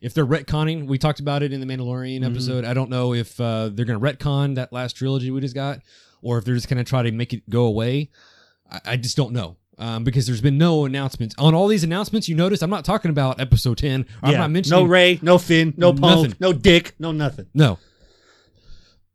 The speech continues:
Speaker 1: There, well, there's Dick in there, I'm sure. But, I mean,
Speaker 2: <laughs> No
Speaker 1: um,
Speaker 2: Palpatine.
Speaker 1: Yeah.
Speaker 2: <laughs>
Speaker 1: Go for Papa Palpatine. Okay.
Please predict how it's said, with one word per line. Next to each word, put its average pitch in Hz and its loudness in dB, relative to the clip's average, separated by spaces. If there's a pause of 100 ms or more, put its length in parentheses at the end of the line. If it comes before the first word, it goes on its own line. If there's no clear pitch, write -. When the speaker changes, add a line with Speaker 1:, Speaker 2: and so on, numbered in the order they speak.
(120)
Speaker 1:
There, 117 -6
well, 127 0
there's 110 2
Dick 120 2
in 95 -2
there, 92 -2
I'm 90 2
sure. 98 4
But, 110 -2
I 156 4
mean, 156 2
Speaker 2:
<laughs> 151 -2
No 175 6
Speaker 1:
um, 147 4 (160)
Speaker 2:
Palpatine. 143 -2
Speaker 1:
Yeah. 120 2 (160)
Speaker 2:
<laughs> - -8
Speaker 1:
Go 120 2
for 113 -8
Papa 143 6
Palpatine. 147 6 (180)
Okay. 165 -2